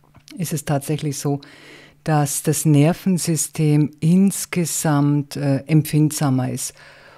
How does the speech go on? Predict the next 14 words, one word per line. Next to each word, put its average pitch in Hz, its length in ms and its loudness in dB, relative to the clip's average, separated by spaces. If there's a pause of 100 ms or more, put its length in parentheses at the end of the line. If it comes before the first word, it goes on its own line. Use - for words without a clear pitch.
(120)
Und 151 240 2
natürlich 165 1000 0 (1040)
wusste, 170 720 0
oder 143 200 2
bei 139 180 0
vielen, 160 560 0
man 139 260 4
wusste 165 320 -2
es 135 200 -6
ja 143 120 0
früher 156 520 -2
nicht, 185 260 -4
ne? 147 120 0
Man, 135 520 -4